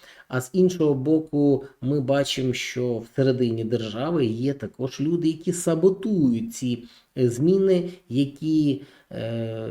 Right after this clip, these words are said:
намагаються їх максимально відтягнути, тому що все ж таки всередині нашої держави, да, теж є багато ось цих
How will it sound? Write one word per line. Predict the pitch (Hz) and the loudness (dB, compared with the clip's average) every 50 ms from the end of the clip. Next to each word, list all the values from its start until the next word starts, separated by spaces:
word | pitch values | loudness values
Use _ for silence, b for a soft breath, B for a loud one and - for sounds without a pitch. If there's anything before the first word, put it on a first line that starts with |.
| 113 113 110 | -8 -6 -4
намагаються | 113 120 139 139 139 131 120 147 147 147 139 - - 127 | -2 0 0 2 2 0 0 0 0 0 -2 -2 -2 -2
їх | 127 127 127 - - 131 | -2 -2 -4 -4 -2 -2
максимально | 131 127 131 - - 143 139 135 127 127 127 123 | 0 0 -2 -2 -2 0 0 2 2 2 2 0
відтягнути, | 127 127 - 151 135 160 220 247 - - | 0 0 0 2 2 4 2 2 0 -4
тому | 151 - 147 156 156 | -6 -4 -2 -2 -2
що | - 156 - | -2 -4 -4
все | - - 160 156 | -4 -2 -4 -4
ж | - - | -4 -6
таки | - - - 123 | -8 -6 -6 -6
всередині | - - - 123 131 127 139 135 131 127 | -4 -4 -2 -2 0 0 0 0 0 0
нашої | 123 123 120 120 - 127 117 123 | 0 -2 -4 -6 -6 -8 -8 -6
держави, | 131 127 131 170 202 202 165 135 | -6 -4 -2 0 0 0 0 -2
да, | 117 131 131 | -2 -2 -4
теж | 123 - 151 151 143 - - - | -4 -4 -4 -4 -4 -6 -6 -6
є | 131 135 117 | -4 -4 -2
багато | 110 113 107 135 139 127 - 123 110 | -2 -4 -2 -2 -4 -4 -4 -4 -6
ось | 107 107 - | -6 -6 -6
цих | - 131 127 | -4 -4 -4